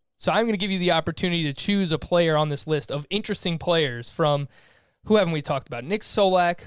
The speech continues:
Miles Straw, Luis Rengifo, and Austin Allen. We didn't really talk about Dominic Smith much. We mentioned him. Oh, Jose Peraza is on the list too. Who of those names,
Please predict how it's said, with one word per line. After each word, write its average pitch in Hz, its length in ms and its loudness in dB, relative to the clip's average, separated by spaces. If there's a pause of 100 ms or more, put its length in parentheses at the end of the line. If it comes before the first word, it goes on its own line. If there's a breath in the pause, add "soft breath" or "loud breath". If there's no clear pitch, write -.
Miles 175 460 0
Straw, 175 560 2 (300)
Luis 170 280 -4
Rengifo, 165 680 -2 (720)
and 151 200 -8
Austin 165 420 -2
Allen. 139 260 -6
We 226 80 -4
didn't 285 160 -4
really 165 200 0
talk 131 260 -6
about 123 260 -6 (320)
Dominic 139 340 -6
Smith 139 300 -10
much. 139 440 -2
We 135 120 -6
mentioned 139 340 -6
him. 117 160 -10 (220 soft breath)
Oh, 175 100 4
Jose 185 260 2
Peraza 160 260 2
is 127 140 -4
on 123 120 -8
the 123 40 -8
list 120 240 -8
too. 113 180 -8
Who 269 260 -4 (200)
of 214 140 -4
those 269 240 4
names, 170 540 -4